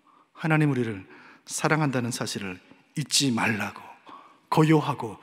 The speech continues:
엄중하게 그러나 거부할 수 없는 강한 권세로 이 시간 주님 우리에게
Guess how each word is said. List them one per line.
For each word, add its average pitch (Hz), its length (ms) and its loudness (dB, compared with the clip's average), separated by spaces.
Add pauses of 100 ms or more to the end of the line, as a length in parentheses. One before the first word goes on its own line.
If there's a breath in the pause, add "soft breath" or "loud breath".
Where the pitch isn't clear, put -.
(300 loud breath)
엄중하게 147 800 4 (320 loud breath)
그러나 139 180 0
거부할 143 380 4
수 - 140 -2
없는 131 260 0
강한 139 480 4
권세로 156 560 6 (260 loud breath)
이 165 80 0
시간 135 240 2
주님 131 260 -2
우리에게 110 320 -2